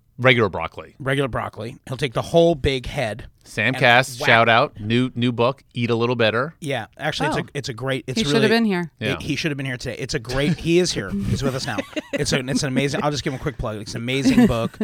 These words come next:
Speaker 3: <laughs>
Speaker 2: and it's really about not only eat, I should actually read it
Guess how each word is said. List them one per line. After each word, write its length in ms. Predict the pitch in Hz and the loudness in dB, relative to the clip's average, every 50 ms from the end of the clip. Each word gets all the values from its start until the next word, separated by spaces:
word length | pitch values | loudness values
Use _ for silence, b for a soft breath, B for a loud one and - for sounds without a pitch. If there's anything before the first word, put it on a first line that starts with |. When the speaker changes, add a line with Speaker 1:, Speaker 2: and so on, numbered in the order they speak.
| 196 - - | -6 -6 -10
Speaker 3:
<laughs> 200 | - _ - - | -20 _ -14 -8
Speaker 2:
and 180 | 131 131 135 | -6 -6 -4
it's 140 | 131 - - | -4 -4 -4
really 280 | 143 151 151 151 156 147 | -4 -2 -2 -2 -2 -2
about 380 | 135 123 127 127 127 123 - - | 0 0 0 0 0 -2 -4 -6
not 180 | 139 135 139 135 | -8 -6 -6 -6
only 160 | 135 135 131 | -6 -6 -8
eat, 300 | - - 147 156 147 - _ - | -6 -6 -6 -6 -6 -8 _ -4
I 100 | 156 160 | -2 -2
should 140 | - - 156 | -2 0 -2
actually 260 | 139 120 - 139 120 | -2 -2 -4 -6 -8
read 180 | 117 120 113 110 | -6 -6 -8 -8
it 100 | - | -10